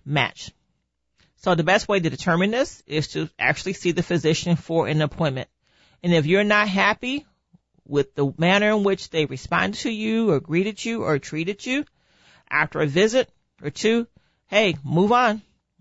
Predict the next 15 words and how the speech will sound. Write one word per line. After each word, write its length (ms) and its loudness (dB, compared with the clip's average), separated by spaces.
Don't 380 2
settle 480 2
if 240 0
you 140 2
feel 260 2
like 320 2
you 220 2
don't 240 4
have 200 2
a 60 2
good 220 -2
foundation 580 0
for 160 -2
a 40 2
relationship. 680 -2